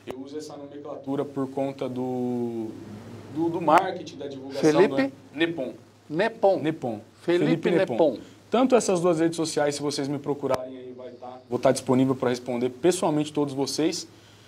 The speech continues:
Speaker 1: Nosso, nós temos um site também, se vocês clicarem lá, pesquisarem Felipe Nepom, vocês vão encontrar nosso site lá divulgando o empreendimento da Vic Engenharia.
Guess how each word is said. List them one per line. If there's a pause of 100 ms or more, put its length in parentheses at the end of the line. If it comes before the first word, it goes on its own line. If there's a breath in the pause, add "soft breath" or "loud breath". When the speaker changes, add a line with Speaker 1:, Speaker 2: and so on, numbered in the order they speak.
(320 soft breath)
Speaker 1:
Nosso,
nós
temos
um
site
também,
se
vocês
clicarem
lá,
pesquisarem
Felipe
Nepom,
vocês
vão
encontrar (480 soft breath)
nosso
site
lá
divulgando
o
empreendimento
da
Vic
Engenharia.